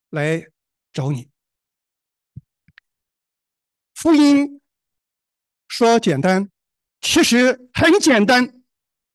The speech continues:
简单到一个地步，你面向上天，你说：“天父啊，我回家，我认你，我，我回家，我过去不认你，我过去做了错事儿，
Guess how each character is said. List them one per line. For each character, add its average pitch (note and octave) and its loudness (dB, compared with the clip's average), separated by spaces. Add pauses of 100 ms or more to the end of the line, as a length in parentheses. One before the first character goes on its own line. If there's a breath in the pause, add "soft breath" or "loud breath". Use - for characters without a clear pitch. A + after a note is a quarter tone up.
(800)
简 F3+ 0
单 A3+ 0
到 F#3+ 0
一 F#3+ -6
个 G#3+ -4
地 C4+ 0
步， D4+ 0 (220 loud breath)
你 A#3+ 2
面 C#4 2
向 G3+ -2 (720)
上 G3+ -4
天， G3 -4 (720)
你 B3 0
说 C4+ 0 (380)
：“天 D#4 2
父 D4+ 2
啊， G#3+ 0
我 B3+ 2
回 B3 0
家， C4+ 0 (1040)
我 A#3+ 2
认 D#4 2
你， - 0 (300)
我， A#3+ -4 (220)
我 B3+ 2
回 C4+ -2
家， D4 -2 (1040)
我 G#3 0
过 C4 0
去 B3+ -2
不 A3+ -4
认 B3+ 0
你， F#3+ 0
我 F#3 -2
过 B3 -2
去 A#3+ -4
做 A#3+ -2
了 A3 -2
错 C4 -2
事 B3+ -4
儿， D#3+ -6